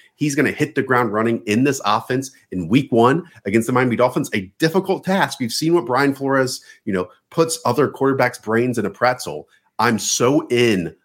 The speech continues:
on this team. And I think it's just amazing that other people weren't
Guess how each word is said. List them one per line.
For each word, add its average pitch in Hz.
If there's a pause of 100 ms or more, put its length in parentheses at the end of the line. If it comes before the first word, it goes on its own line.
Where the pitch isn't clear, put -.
(160)
on 101
this 92
team. 92
And 104
I 117
think 135
it's 104
just -
amazing 101
that 101
other 101
people 98
weren't -